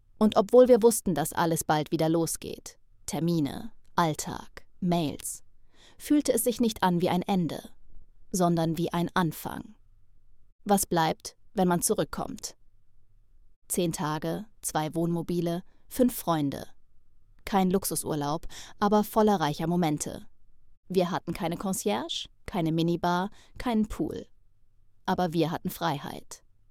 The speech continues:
Nähe, Zeit, Gespräche, die sonst nie stattfinden,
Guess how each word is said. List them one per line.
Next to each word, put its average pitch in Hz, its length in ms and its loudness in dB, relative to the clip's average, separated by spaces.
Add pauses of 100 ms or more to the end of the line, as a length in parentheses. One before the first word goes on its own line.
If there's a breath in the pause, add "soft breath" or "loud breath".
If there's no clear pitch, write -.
(220)
Nähe, 190 380 0 (520)
Zeit, - 520 -8 (560 soft breath)
Gespräche, 277 560 -2
die 220 100 -2
sonst 180 360 0
nie 170 120 0
stattfinden, - 920 -6